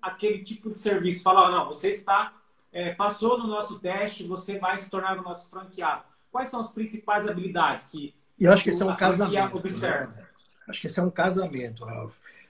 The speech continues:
Speaker 2: No nosso caso, pontualmente, é bem isso daqui que tá aqui atrás. Eu tô no escritório, então a gente começa com ética, comprometimento,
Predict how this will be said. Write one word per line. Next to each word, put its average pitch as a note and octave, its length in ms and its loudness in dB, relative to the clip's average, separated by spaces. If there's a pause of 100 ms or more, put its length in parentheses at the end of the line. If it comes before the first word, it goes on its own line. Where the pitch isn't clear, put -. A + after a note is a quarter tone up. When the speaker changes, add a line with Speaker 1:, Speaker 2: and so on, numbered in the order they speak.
(140)
Speaker 2:
No C#3+ 100 0
nosso G3 360 6
caso, F3+ 440 -2
pontualmente, D#3 880 -4
é D#3+ 120 -6
bem D3 240 2
isso F3+ 180 0
daqui F3 260 2
que - 80 -8
tá E3+ 120 6
aqui E3+ 180 4
atrás. A#2+ 480 -6
Eu A#2 60 -20
tô C#3+ 140 -18
no C#3 60 -16
escritório, D#3 800 -8 (600)
então D#3+ 340 0
a D3 60 -8
gente D#3 200 -8
começa D#3 400 -2
com C3 220 -6
ética, E3 880 0 (400)
comprometimento, D#3 1700 0